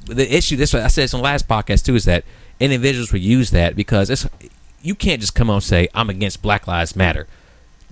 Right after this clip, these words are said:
for just the movement itself. Like, yes, you're a racist. And the thing is that one thing I realized too as well, looking at Facebook, is that, and this is me being completely anecdotal, but even from other individuals talking to us, was that nobody wants to be called a racist.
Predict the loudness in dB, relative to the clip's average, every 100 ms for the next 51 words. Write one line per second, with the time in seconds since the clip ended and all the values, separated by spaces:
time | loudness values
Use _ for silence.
0 | -18 -18 -18 -4 -2 -2 -2 -2 2 4
1 | 4 2 0 2 2 0 -6 -4 -2 0
2 | 0 0 0 0 0 -2 -4 -6 -2 2
3 | 2 2 0 -2 -2 0 0 0 0 0
4 | 0 2 0 0 -2 -2 -2 0 0 2
5 | 0 -2 -8 -20 -16 -4 -2 0 0 -2
6 | -2 -2 -2 -4 -4 -2 -2 -2 0 0
7 | 0 -2 -8 -4 -2 -2 -6 -8 -8 -8
8 | -8 -6 -6 -6 -6 -4 -6 -2 -4 -4
9 | -4 -4 -2 0 0 -2 -4 -20 -20 -12
10 | -4 -2 2 2 0 -4 -4 -4 -4 -2
11 | -2 -2 -6 -16 -18